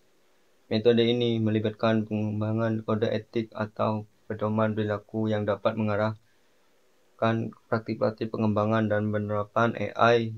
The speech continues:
yang bertanggung jawab. Kode etik ini dapat mencakup prinsip-prinsip seperti transparansi, akuntabilitas,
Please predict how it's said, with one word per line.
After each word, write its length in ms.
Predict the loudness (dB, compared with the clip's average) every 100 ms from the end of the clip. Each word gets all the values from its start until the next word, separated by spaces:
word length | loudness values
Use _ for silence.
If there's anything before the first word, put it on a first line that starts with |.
| -6
yang 120 | -6
bertanggung 400 | -4 -2 -2 -4
jawab. 320 | -4 -4 -4 -8 _ _ _ _ _ _ _ _ _ _ _ _ _ _ _
Kode 400 | -6 6 6 6
etik 240 | 2 -4 -2
ini 400 | 0 2 2 0 -2
dapat 320 | -2 0 0
mencakup 480 | 2 0 0 -2 -2 -4 _ _
prinsip-prinsip 640 | -2 -2 -4 -4 -4 -4 -4
seperti 560 | -4 -4 -2 -2 -2 -8 _ _ _ _ _ 0
transparansi, 1040 | 2 0 -4 -2 0 0 -2 -2 -2 -4 -6
akuntabilitas, 2000 | -6 -6 _ _ -2 0 0 -2 -4 -8 -2 -2 -2 -4 -4 -4 -2 2 2 -2